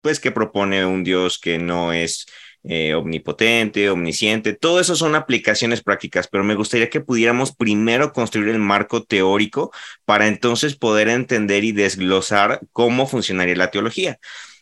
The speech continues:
Por eso mi primera pregunta fue, ¿qué es Dios? O sea, no cómo Dios opera, ¿qué es? O sea, ¿de dónde vino? ¿Quién lo creó? ¿Cómo se formó? ¿Creó el universo? ¿Es creador? ¿No es creador?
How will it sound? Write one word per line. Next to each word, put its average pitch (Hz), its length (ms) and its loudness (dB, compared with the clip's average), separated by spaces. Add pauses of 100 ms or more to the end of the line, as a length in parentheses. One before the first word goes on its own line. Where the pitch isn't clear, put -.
Por 135 140 4
eso 156 160 4
mi 160 120 2
primera 139 260 0
pregunta 139 380 0
fue, 170 260 -2 (220)
¿qué 175 440 4
es 147 180 0
Dios? 165 380 0
O 113 120 0
sea, 123 140 2
no 170 420 2 (380)
cómo 185 360 2
Dios 147 280 0
opera, 107 420 0 (240)
¿qué 147 380 4
es? - 320 -6
O 101 120 -4
sea, 101 380 2 (300)
¿de 123 180 2
dónde 165 240 4
vino? 127 400 0
¿Quién 156 220 4
lo 151 120 2
creó? 110 300 2
¿Cómo 156 260 2
se 147 80 0
formó? 104 460 -2 (340)
¿Creó 113 320 4
el 147 80 4
universo? 156 640 2
¿Es 117 180 2
creador? 127 520 2
¿No 113 300 0
es 120 100 -2
creador? 156 480 -2